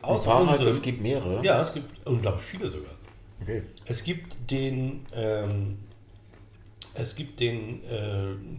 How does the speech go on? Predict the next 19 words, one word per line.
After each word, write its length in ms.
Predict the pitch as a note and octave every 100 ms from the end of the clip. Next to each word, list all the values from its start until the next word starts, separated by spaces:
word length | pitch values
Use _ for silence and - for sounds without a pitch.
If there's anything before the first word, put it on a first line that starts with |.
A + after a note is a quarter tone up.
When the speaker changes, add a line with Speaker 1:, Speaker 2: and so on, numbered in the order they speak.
| -
Speaker 1:
Melanton 580 | A#2+ G#2 G2 A2 A#2 D#3
natürlich 520 | D3+ E3+ F3 F3+ - -
mit 180 | G#2+
seinen 400 | G2+ G#2 G#2 G2+
diversen 480 | G2 G2 G#2 G#2 G#2
Ausprägungen. 960 | F#2 G2+ - - A2+ A#2 B2 C#3+ F3 A#3 - -
Speaker 2:
Mhm. 80 | G2+ G2 B2 - - - - - -
Speaker 1:
Ich 120 | B2
persönlich, 580 | B2+ G#2+ B2+ D3+ D3+ - - - - - - -
ähm, 640 | A#2 A2 A2 G#2+ G#2 G#2 - - - - F2+
höre 160 | C3
ja 420 | A#2 G2+ F#2+ F#2 - - - - - - - - - - - - - - - - -
Michael, 500 | F#2+ - A#2 B2+ - - - - - -
Michi 400 | A#2+ G#2 B2+ C3 B2+ G#2
sehr 160 | A2+
gerne 360 | A2+ A#2+ A#2+ B2+ - - -
und 320 | G2+ G#2 G#2 G#2 - -
ich, 460 | G#2 G2 - - -
äh, 340 | F#2+ F2+ F#2